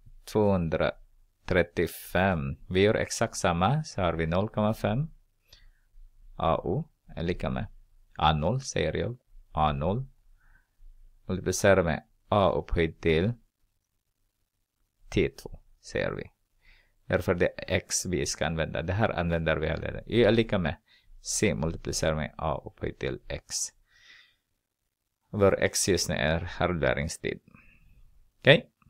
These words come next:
Då gör vi exakt samma. Om vi har gjort exakt samma, så vår A här är noll komma fem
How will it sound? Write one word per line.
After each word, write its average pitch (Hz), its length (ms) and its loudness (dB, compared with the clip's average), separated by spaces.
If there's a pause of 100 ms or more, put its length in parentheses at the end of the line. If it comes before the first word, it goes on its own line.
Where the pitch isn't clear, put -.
(580)
Då 107 180 4
gör 107 200 10
vi 98 160 4
exakt - 380 2
samma. 135 320 4
Om 127 80 2
vi 123 100 6
har 113 100 8
gjort 110 260 6
exakt - 340 0
samma, 101 420 6
så - 360 2
vår 98 400 4 (140)
A 110 440 6
här 104 360 0 (480)
är 67 440 2 (140)
noll 87 420 4
komma 123 240 4
fem 131 280 2